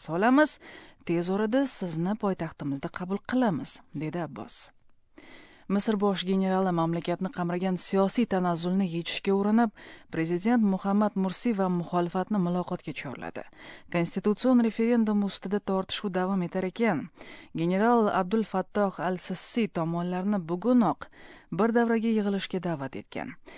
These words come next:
Mursi boshliq islomiy kuchlar yangi bosh qomusni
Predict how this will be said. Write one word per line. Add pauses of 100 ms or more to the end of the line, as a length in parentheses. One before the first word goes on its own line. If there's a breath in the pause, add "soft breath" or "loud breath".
(260 loud breath)
Mursi (100)
boshliq
islomiy
kuchlar
yangi (360 loud breath)
bosh
qomusni